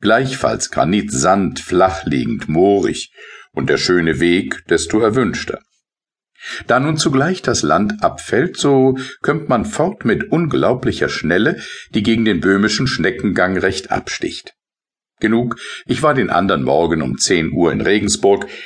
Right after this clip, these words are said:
und hatte also diese vierundzwanzig und eine halbe Meile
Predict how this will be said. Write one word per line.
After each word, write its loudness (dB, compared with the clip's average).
und 0
hatte 2
also 2
diese 2
vierundzwanzig 0
und 0
eine 0
halbe 2
Meile 2